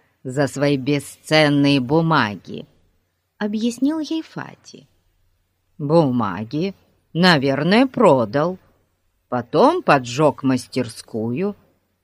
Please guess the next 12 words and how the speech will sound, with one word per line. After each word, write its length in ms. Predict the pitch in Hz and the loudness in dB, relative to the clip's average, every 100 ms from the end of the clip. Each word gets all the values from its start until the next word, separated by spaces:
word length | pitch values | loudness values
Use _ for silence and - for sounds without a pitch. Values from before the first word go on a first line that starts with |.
| _ | _
и 240 | 427 359 262 | -2 -2 -2
поднял 680 | - 202 147 127 139 113 | 4 6 6 4 0 -2
крик, 600 | 113 147 160 214 143 - - _ | -6 -2 0 2 0 -6 -20 _
что 280 | - - 156 | -18 -2 -2
бумаги 520 | 131 156 160 151 135 | 2 2 4 4 0
сгорели, 840 | 139 127 120 165 165 127 92 80 - _ _ _ _ _ _ _ _ _ _ | -4 -4 2 2 4 0 -2 -10 -14 _ _ _ _ _ _ _ _ _ _
и 120 | 147 | -2
рассчитывал 840 | 131 113 - - 143 226 302 294 302 | -2 -4 -8 -2 0 0 2 2 2
получить 640 | - 151 135 - 117 160 | 2 0 0 -4 -6 -6
за 180 | 196 226 | 0 0
них 360 | 151 123 190 - _ _ _ | 2 0 -2 -6 _ _ _
деньги 800 | 151 233 208 127 131 127 202 135 | -2 4 4 4 2 2 0 -2